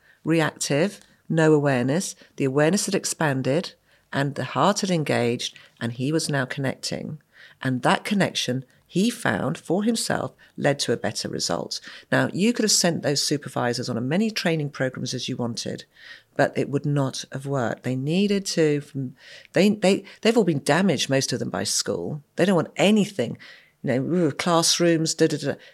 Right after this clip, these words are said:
That kind of setting, no, no good. And it took them a few, a few times to trust me that I wasn't here to rinse them with some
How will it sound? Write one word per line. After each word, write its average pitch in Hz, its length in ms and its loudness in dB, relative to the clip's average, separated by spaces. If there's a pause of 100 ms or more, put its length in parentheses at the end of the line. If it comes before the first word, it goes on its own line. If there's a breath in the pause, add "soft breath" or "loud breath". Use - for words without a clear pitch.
(140 loud breath)
That 214 220 2
kind 240 180 2
of 226 80 0
setting, 156 600 -2 (100)
no, 147 380 0 (120)
no 143 160 -2
good. - 160 -2
And 175 80 0
it 233 60 -4
took - 240 -2
them 226 120 4
a 190 40 2
few, 190 500 0
a 170 60 -4
few 185 240 -2
times 165 420 -2
to - 100 -8
trust - 380 -2
me 143 220 2
that - 160 -4
I 160 100 0
wasn't 175 420 -2
here 131 420 -2 (180 loud breath)
to 151 160 -2
rinse 165 360 0
them 127 300 -2 (220 loud breath)
with 151 80 -2
some 147 320 -2